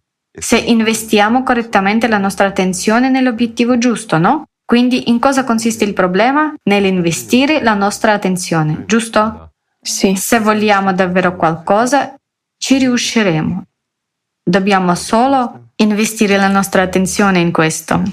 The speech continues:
Speaker 1: Assolutamente
Speaker 2: Non avere
Speaker 1: sì,
Speaker 2: paura.
Speaker 1: amici. E non avere paura.
Speaker 2: Giusto.
Speaker 1: Quindi, amici, smettete di avere paura e tutto andrà bene.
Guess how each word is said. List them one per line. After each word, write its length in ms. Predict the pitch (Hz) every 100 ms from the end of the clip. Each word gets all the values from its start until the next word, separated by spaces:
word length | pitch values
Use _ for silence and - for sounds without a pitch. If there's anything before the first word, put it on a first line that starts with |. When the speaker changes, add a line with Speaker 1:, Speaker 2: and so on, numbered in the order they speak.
| -
Speaker 1:
Assolutamente 880 | - 240 - 262 240 226 202 196 208
Speaker 2:
Non 120 | 208
avere 200 | 208 202
Speaker 1:
sì, 60 | 190
Speaker 2:
paura. 260 | 175 165 160
Speaker 1:
amici. 220 | - - 180
E 160 | 214
non 280 | 214 226 262
avere 260 | 226 208 196
paura. 280 | 190 175 160
Speaker 2:
Giusto. 360 | 160 165 196 - _ _ _ -
Speaker 1:
Quindi, 360 | 110 233 226 196
amici, 460 | 180 180 180 - -
smettete 640 | - 214 226 254 294 285
di 140 | 208 208
avere 260 | 196 196
paura 540 | 185 190 220 262 240 -
e 280 | 202 196 -
tutto 340 | 247 240 -
andrà 380 | 220 196 190 185
bene. 460 | 175 175 165 165